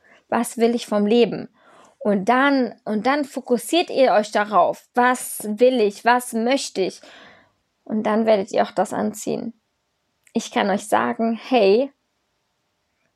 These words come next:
in den vier Monaten habe ich mich für was entschieden, in den nächsten vier Monaten. Und ich habe in den letzten paar Wochen genau das angezogen, was ich möchte. Und genau das soll auch so passieren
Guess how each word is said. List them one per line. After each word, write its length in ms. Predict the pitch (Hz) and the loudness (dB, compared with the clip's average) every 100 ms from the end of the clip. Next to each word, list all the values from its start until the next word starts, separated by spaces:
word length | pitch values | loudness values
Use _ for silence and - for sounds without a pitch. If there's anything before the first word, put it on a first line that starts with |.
| - | -2
in 120 | 220 | 2
den 140 | 196 | 2
vier 200 | 202 214 | 0 -2
Monaten 760 | 190 220 240 180 - - 143 - - | 0 2 2 2 -2 -6 -8 -8 0
habe 140 | 196 | 0
ich 100 | 202 | 2
mich 180 | 208 202 | -2 -4
für 120 | 151 | -2
was 180 | 156 - | -2 -2
entschieden, 600 | 156 202 - 240 202 - | -4 -6 -2 0 0 0
in 80 | 107 | -2
den 160 | 98 117 | -2 -2
nächsten 260 | 202 202 | -4 -6
vier 140 | - 214 | -4 -2
Monaten. 400 | 196 180 - - | 0 -2 -4 -6
Und 180 | 175 | -6
ich 80 | - | -4
habe 260 | 226 196 - | -2 0 0
in 120 | 175 | -2
den 140 | 165 | 0
letzten 400 | 175 202 - 220 | 0 0 -2 -10
paar 180 | 226 196 | -4 0
Wochen 240 | 208 208 180 | 0 -2 -2
genau 380 | 180 180 220 | 0 2 2
das 200 | 208 202 | 2 0
angezogen, 600 | - 220 202 - 185 175 | -2 -2 -2 -2 -4 -2
was 160 | 180 - | -4 -4
ich 160 | 180 - | -6 -4
möchte. 340 | 196 - - - _ _ _ _ _ _ _ _ _ _ _ _ _ _ _ _ _ _ _ _ _ _ _ _ _ _ _ _ _ _ _ _ _ - | -4 -4 -12 -20 _ _ _ _ _ _ _ _ _ _ _ _ _ _ _ _ _ _ _ _ _ _ _ _ _ _ _ _ _ _ _ _ _ -10
Und 180 | 214 - | -10 -4
genau 360 | 202 180 190 226 | -2 2 2 2
das 220 | 214 - | 0 0
soll 220 | 202 208 | 2 2
auch 160 | 196 - | -2 -4
so 220 | 208 196 | -2 -2
passieren 720 | - 208 - 214 165 - - | -4 -10 -6 -2 -2 -2 -10